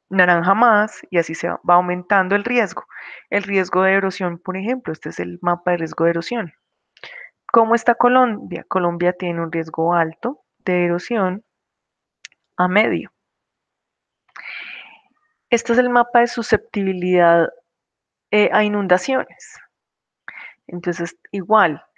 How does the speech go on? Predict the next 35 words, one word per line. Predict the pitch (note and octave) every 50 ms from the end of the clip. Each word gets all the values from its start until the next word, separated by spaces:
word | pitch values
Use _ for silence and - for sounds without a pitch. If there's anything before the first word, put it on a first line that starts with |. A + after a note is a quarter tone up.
| _ _ _ _ _ _ _ _ _ _ _
¿dónde | - F#3 F#3 F#3 F3+ G#3
está | - - - A3 G#3+ G#3 - - -
la, | - G3+ A3 G#3+ G#3+ - -
dón-, | G#3 G#3+ G#3 G3 - -
cuáles | - G#3 G#3 G#3
son | A#3 A3+
las | A3 A3
zonas | A#3 A3 A3+ A3+
más | A3+ A3 A3 -
susceptibles? | - A3+ - - G#3+ - - C4 B3+ A3+ G3 F3+
Las | F3+ F#3 F#3 -
zonas | - F3+ F3 F3+ F3 -
en | G3 F#3 F#3
azulito. | F3+ - F#3+ F3+ G3 G#3 - - - - - _ _ _ _ _ _ _ _ _ _ _ _ _ _ _ _ _ _ _ _
Entonces, | _ - E3 E3+ E3+ E3+ - - _ _ _ -
las | F3+ F3 F3 E3+
zonas | - F#3 F3+ F3+ F3+ F#3 F#3+ F#3+ -
que | - A3+ G#3
están | G3 G3 - _ - - F3+ F3+
más | F3+ F3+ F#3 F#3+ G3 G3 - A3+
susceptibles | - A3+ - A3+ A3 - G#3+ G3 F#3 F#3 F#3+ -
a | G#3+ G#3+
inundación | G#3+ A3 A3 G#3 G#3+ A3 A#3 G#3+ G3+
los | F#3+ F#3 F3+
de, | F3+ F3 -
son | - - G3 F#3
los | F3+ F#3 F3+
del | F3+ F#3 F#3+ -
piedemonte | _ _ - G3+ G3+ G3+ G3+ G#3 G#3+ G#3+ G#3 G3+ G3 G3 G3 - B3 C4 - - - - - - - - _ _ _ _
de | F3+ E3+ G3 F#3+ F#3 F#3 F3+
la, | F3+ F3 F3 F3 F3 F3+ - - - _ _
de | _ - E3+ F3+ F3
la, | E3+ E3+ E3+ E3 E3 D#3+ D#3
mm, | D#3 D#3 D#3 D#3 D3+ - _ _ _ - -
cordillera | - F3+ - F3+ F3 D#3+ - - E3+ E3 D#3+ D#3+ E3 E3+ F3